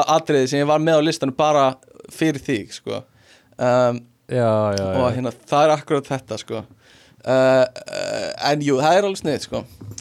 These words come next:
Speaker 1: Og hérna,
Speaker 2: <laughs>
Speaker 1: uh, já.
Speaker 2: Anyways.
Speaker 1: Anyways, uh, segðu mér,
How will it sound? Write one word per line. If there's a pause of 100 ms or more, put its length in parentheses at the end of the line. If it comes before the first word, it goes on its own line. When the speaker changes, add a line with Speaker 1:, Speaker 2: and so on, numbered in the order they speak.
(140)
Speaker 1:
Og
hérna, (200)
Speaker 2:
<laughs>
Speaker 1:
uh, (720)
já. (260)
Speaker 2:
Anyways. (920)
Speaker 1:
Anyways, (220)
uh, (160)
segðu
mér,